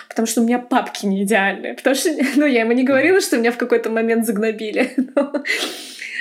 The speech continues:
а, ну да, ну папки мне не идеальные. Он говорит: «Тань, слушай,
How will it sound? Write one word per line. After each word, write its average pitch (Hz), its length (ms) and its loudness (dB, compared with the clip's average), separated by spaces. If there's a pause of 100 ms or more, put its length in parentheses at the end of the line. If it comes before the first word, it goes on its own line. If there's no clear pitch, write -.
(160)
а, 202 600 0
ну 247 220 0
да, 233 180 6
ну 196 160 0
папки - 300 0
мне 240 180 4
не 240 60 2
идеальные. 226 260 2
Он 196 40 2
говорит: 226 400 0
«Тань, 202 360 0 (120)
слушай, - 800 -4